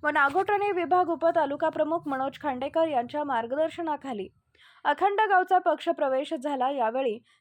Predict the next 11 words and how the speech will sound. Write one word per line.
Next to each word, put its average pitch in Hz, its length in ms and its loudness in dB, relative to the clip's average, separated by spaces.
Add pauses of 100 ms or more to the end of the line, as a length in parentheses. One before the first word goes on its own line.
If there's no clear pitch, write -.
शेकापचे 381 560 0
आमदार 311 340 2
जयंत 269 300 -2
पाटलांवर 269 600 0 (100)
आमदार 269 320 -2
भरत 285 280 -2
गोगावले 277 580 0
यांनी 262 200 -4
जोरदार 247 440 -2
टीका 262 320 -6
केली. 220 260 -10